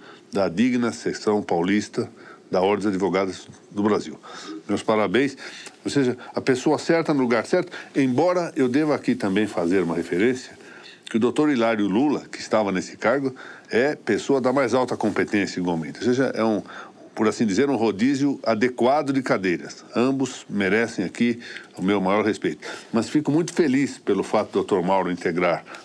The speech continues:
a vice-presidência da, da comissão, por ser um dos nossos mais assíduos frequentadores aqui e porque nós conhecemos a, a imensa capacidade de trabalho dele. Quero também agradecer a presença aqui muito honrosa e muito jubilosa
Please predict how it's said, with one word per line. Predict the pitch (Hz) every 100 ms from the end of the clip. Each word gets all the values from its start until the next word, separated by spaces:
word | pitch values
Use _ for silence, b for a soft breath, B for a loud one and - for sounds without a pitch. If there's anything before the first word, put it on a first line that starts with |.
| B -
a | 90
vice-presidência | 87 87 - 87 85 98 95 -
da, | 78 73 - - -
da | - -
comissão, | 85 - 131 147 B B B
por | - 151
ser | 185 190
um | 175
dos | 131
nossos | 127 120 - 104 104
mais | 107 147 127
assíduos | 107 - 135 110 90
frequentadores | - - 95 90 82 98 107 85
aqui | 80 - 127 131 B B B B -
e | 110
porque | 113 110 127
nós | 127 120
conhecemos | 123 104 - 117 120 113
a, | 104 90
a | 95
imensa | 95 110 107
capacidade | 101 - - 95 92
de | 92
trabalho | 90 85 87 78
dele. | 76 - - - - - - - - - B B B
Quero | - 127
também | 135 117 139 139 - B -
agradecer | 101 113 107 98 143 127
a |
presença | - 101 98 107 -
aqui | 82 104
muito | 110 110 98
honrosa | 92 120 117 104
e |
muito | 101 113 98
jubilosa | 101 87 90 104 117 117